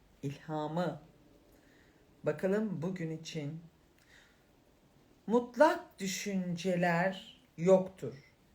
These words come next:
Bakış açıları vardır. Mutlak düşünceler yoktur. Bakış açıları vardır.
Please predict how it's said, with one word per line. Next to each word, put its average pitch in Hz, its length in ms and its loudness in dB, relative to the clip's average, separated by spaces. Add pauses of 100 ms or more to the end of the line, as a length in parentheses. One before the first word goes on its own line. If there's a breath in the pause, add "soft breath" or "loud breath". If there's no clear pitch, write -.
Bakış 185 680 -2
açıları - 480 -8
vardır. - 560 -20 (140)
Mutlak 196 560 -4
düşünceler 131 760 -8
yoktur. 190 640 -4 (520)
Bakış 170 380 -6
açıları - 440 -12
vardır. - 560 -20